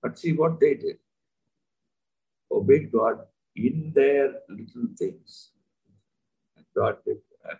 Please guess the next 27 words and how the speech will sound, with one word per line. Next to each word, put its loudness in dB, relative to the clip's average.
major 2
turnaround. -10
They 6
couldn't 2
have 4
changed 2
the 2
hearts -4
of 0
the -2
king. -16
Even 6
if 2
they 8
had 2
fought, 4
they 2
would 0
have 0
made -2
the -4
king's -12
heart -2
harder 2
and -8
more 2
angrier 0